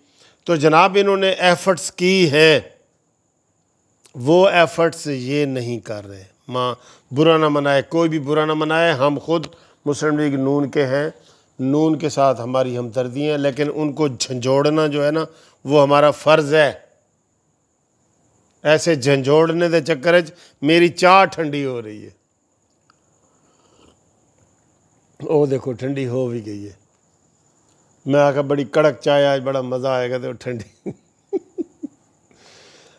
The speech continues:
अच्छा जी, बात ये है, बात तो सच है, मगर बात है रुसवाई की। इनको अपनी तंजीम साजी पे तवज्जो दें, ये जगह जगह जलसे करें,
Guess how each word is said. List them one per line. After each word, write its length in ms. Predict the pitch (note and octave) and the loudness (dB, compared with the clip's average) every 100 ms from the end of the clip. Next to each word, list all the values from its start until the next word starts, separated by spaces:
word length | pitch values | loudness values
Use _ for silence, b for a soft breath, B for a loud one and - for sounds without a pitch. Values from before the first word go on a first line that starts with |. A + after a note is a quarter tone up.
| - | 0
अच्छा 260 | D#3 F3 | 2 2
जी, 120 | F#3+ G#3 | -2 2
बात 400 | E3 E3+ F3 D#3 | 4 4 4 0
ये 140 | D3+ | 0
है, 380 | C#3 D#3 G3+ - _ _ _ _ _ _ _ D3 | 2 0 0 -10 _ _ _ _ _ _ _ -4
बात 320 | C#3 D#3 F3 | 2 2 2
तो 80 | D#3+ | -4
सच 340 | - D3+ - | 0 0 0
है, 200 | E3 F3 | 0 0
मगर 260 | E3+ D3+ D3 | 2 -2 -2
बात 360 | B2+ D3 D3+ D#3 | 2 2 2 2
है 120 | C#3 | -2
रुसवाई 460 | B2+ - B2+ C#3+ | -2 -4 -2 0
की। 340 | D3+ F3+ F#3 F#3 b b b | -2 -4 -6 -10 b b b
इनको 400 | D3 D3 D3 C#3+ | -4 -2 0 0
अपनी 280 | A#2+ C3+ D3 | 0 -2 -6
तंजीम 460 | A2+ B2+ A#2+ C3+ | -4 -6 -4 -6
साजी 380 | B2 B2+ B2 B2+ | -4 -4 -4 -6
पे 120 | B2 | -8
तवज्जो 400 | A#2 B2+ B2+ C#3 | -8 -6 -6 -6
दें, 320 | C3+ D#3 E3 E3+ b b b | -4 -4 -4 -8 b b b
ये 220 | B2+ D3 D3 | -2 0 2
जगह 260 | C#3+ C#3 | 2 0
जगह 240 | C3+ C3 B2+ | 0 2 0
जलसे 460 | A2 A#2+ A2 C3+ | 0 -4 -2 -6
करें, 320 | B2 C#3 C#3+ | -4 -6 -6